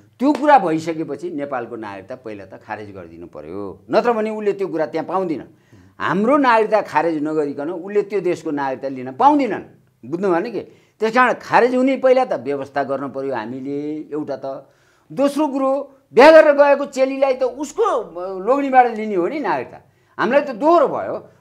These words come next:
उहाँबाट बिहा गरेर आउँछ, उसको लोग्नीको नामबाट हामीले यहाँ, अम, विदेशीहरू चेलीलाई पनि नागरिकता दिने, आफ्नो बिहा गरेर पठाएको चेलीलाई पनि थप चाहिँ उसले त त्यहाँ इन्डियामा त सात वर्षसम्म त नागरिकता पाइँदैन,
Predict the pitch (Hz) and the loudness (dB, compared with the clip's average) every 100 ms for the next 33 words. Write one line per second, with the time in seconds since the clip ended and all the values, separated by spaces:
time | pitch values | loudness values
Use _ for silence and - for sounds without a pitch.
0 | _ 117 190 269 285 254 269 277 285 277 | _ 2 4 6 6 8 8 10 8 6
1 | 277 277 277 226 170 160 202 202 220 233 | 4 4 2 -2 -4 -4 2 4 4 0
2 | 233 240 247 226 120 92 160 175 156 165 | -2 0 4 4 2 -2 2 2 4 0
3 | 180 - _ _ _ 156 165 170 165 160 | -2 -12 _ _ _ -8 -8 -6 -8 -6
4 | 214 220 202 208 180 185 190 202 208 202 | 0 2 2 2 0 -2 2 2 4 4
5 | 190 165 131 165 180 175 160 160 160 160 | 4 0 -2 0 2 0 -2 -2 -6 -8
6 | 160 _ _ - 247 262 302 320 285 285 | -16 _ _ 0 6 6 6 4 6 6
7 | 294 277 - 226 247 262 254 190 240 240 | 4 2 -2 0 2 2 0 -2 -2 0
8 | 240 233 247 277 277 _ _ - 285 285 | -2 -2 -4 -6 -12 _ _ 6 6 6
9 | 294 277 262 254 254 - 247 214 190 262 | -2 -2 -4 -4 -4 -2 0 0 -2 -2
10 | 269 247 214 214 233 262 262 240 208 220 | 4 4 2 -4 2 2 2 -4 -6 -12
11 | 254 247 247 247 247 254 226 339 294 | -10 -8 -4 -4 -4 -6 -6 -6 -8